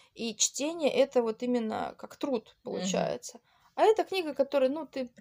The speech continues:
Speaker 1: про-,
Speaker 2: Прочитал и забыл.
Speaker 1: прожевал, и все. То есть я эту книгу читала месяц назад, и я с трудом вспомнила, о чем там.
Speaker 2: Ну
Speaker 1: Хотя я
Speaker 2: да,
Speaker 1: месяц
Speaker 2: да.
Speaker 1: назад читала, мне пришлось залезать в краткое описание и вспоминать, о чем там книга.
Speaker 2: Е-, единственная,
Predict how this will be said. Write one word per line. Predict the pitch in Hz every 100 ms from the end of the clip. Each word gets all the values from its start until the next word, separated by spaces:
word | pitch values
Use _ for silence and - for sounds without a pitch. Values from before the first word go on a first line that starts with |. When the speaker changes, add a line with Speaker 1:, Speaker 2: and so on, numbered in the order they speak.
| -
Speaker 1:
про-, | 294 302
Speaker 2:
Прочитал | 330
и |
забыл. | - 302 349 427
Speaker 1:
прожевал, | 392
и | 277
все. | - 233
То | -
есть | 226 -
я | 233 285 269
эту | 247 254
книгу | - 254 240
читала | - - 254 262
месяц | 415 349 -
назад, | 233 220 - _ _ _ _ _ _ _ -
и | 233
я | 254
с |
трудом | - 294 339
вспомнила, | 262 - 381 359 233
о |
чем | 247 247 208
там. | - - - _ _ _ _
Speaker 2:
Ну | 202 226
Speaker 1:
Хотя | 220 240
я |
Speaker 2:
да, |
Speaker 1:
месяц | 240 320 180
Speaker 2:
да. |
Speaker 1:
назад | 240 285
читала, | - - 220
мне | 233
пришлось | 240 - 247 -
залезать | 220 233 247 269 233 226
в | 233 -
краткое | 247 247 -
описание | 240 247 381 466 311
и |
вспоминать, | - 226 226 311 339
о |
чем | 247 269 277
там | 262
книга. | 254 233 208 214 - _ _ - - -
Speaker 2:
Е-, | 220 202
единственная, | 214 220 277 277 254